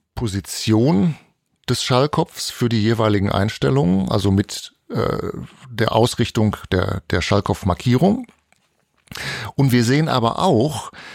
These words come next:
durch Pfeile, ähm, oder symbolisiert die notwendigen Sondenmanöver, um von der einen Einstellung in die andere zu kommen. Also zum Beispiel eine Rotationsbewegung oder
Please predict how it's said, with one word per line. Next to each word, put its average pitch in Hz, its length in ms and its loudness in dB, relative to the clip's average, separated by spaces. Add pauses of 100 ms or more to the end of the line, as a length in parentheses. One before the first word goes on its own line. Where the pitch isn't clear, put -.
(160)
durch 110 160 0
Pfeile, 135 540 0 (140)
ähm, 110 460 0
oder 110 200 0
symbolisiert 113 880 0 (320)
die 110 80 2
notwendigen 123 760 2
Sondenmanöver, 117 1160 2 (340)
um 120 220 2
von 120 200 -2
der 113 200 2
einen 147 540 0 (100)
Einstellung 123 760 0 (280)
in 110 160 2
die 127 120 0
andere 110 320 2
zu - 160 -10
kommen. - 460 -8
Also 101 220 2
zum 104 220 0
Beispiel 98 400 2
eine 92 120 2
Rotationsbewegung 90 1200 0 (460)
oder 95 540 2